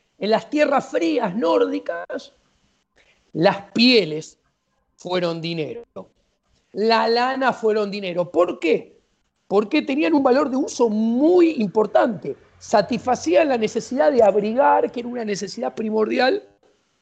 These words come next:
del ser humano. Sigo. Por ejemplo, después, la sal fue dinero. ¿Por qué? Porque tenía el valor de uso de preservar la comida, la carne, sin que se pudriera.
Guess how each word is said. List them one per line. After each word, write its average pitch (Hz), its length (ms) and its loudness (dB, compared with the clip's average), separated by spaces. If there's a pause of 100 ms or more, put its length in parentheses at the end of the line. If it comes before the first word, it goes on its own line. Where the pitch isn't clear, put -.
(120)
del 170 160 2
ser 175 220 -2
humano. 117 540 -6 (440)
Sigo. 165 600 0 (480)
Por - 260 2
ejemplo, 143 560 0 (1080)
después, 185 600 0 (500)
la 190 200 0
sal 180 420 0 (540)
fue 185 280 -4
dinero. 185 640 -2
¿Por 240 260 4
qué? 277 180 2
Porque 190 320 -6
tenía 262 300 -2
el 277 60 0
valor 277 320 0
de 294 100 2
uso 302 500 0 (640)
de 208 160 4
preservar 247 800 2
la 269 220 -2
comida, 262 520 0
la 226 140 -2
carne, 285 400 0
sin 311 260 -2
que 240 160 0
se 226 160 4
pudriera. 254 800 4